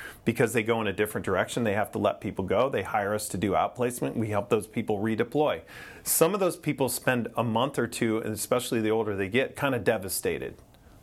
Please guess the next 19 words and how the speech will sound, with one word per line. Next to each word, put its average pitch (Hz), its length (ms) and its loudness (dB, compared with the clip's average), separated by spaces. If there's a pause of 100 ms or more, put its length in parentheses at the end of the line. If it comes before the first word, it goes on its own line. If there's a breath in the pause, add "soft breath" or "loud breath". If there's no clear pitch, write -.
"Oh 135 140 -6
my 82 160 -6
gosh." 90 420 -6 (240 loud breath)
But, - 220 2
you 185 80 4
know, 151 100 4
most 165 380 0
times 127 520 0 (600)
a 127 80 6
change 127 600 -2
in 131 140 -2
your 107 140 0
career 113 540 0
could 135 240 2
be 110 100 2
a 104 60 2
blessing 107 480 0
in 92 100 -4
disguise. 92 720 -2